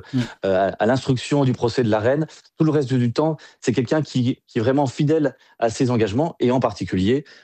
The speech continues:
Speaker 2: ses engagements après la Révolution, puisqu'il va rester fidèle à Bonaparte de dix-sept cent quatre-vingt-dix-sept jusqu'à ses derniers, derniers jours en dix-huit cent vingt-cinq.
Speaker 1: Nous comptons bien sur vous pour nous expliquer d'où vient cette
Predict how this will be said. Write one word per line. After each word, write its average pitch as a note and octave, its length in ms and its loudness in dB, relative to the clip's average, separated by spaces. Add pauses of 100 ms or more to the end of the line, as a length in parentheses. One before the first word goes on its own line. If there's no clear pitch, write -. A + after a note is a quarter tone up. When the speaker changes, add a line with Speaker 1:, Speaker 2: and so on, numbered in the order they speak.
Speaker 2:
ses A#2+ 180 0
engagements A#2+ 520 0
après - 340 0
la B2+ 60 2
Révolution, G2+ 380 0
puisqu'il D#3 220 -6
va G#2+ 80 2
rester G2+ 280 -2
fidèle B2 320 0
à A2+ 40 2
Bonaparte G2+ 500 -2 (340)
de G2 60 0
dix-sept A2 300 -2
cent A#2 120 -2
quatre-vingt-dix-sept F#2+ 840 -2
jusqu'à G#2+ 260 -2
ses A2+ 100 -2
derniers, G#2 460 0
derniers G#2+ 340 0
jours A#2 180 0
en A2 80 0
dix-huit G2 220 -2
cent G2 140 -4
vingt-cinq. F#2 440 -8 (220)
Speaker 1:
Nous A#2 140 0
comptons A2 260 -4
bien C3 160 2
sur G#2+ 200 -8
vous G#2+ 160 -4
pour G2+ 200 -10
nous F#2+ 100 -8
expliquer G#2 400 -2
d'où A2+ 140 -2
vient A2+ 240 -2
cette - 300 -12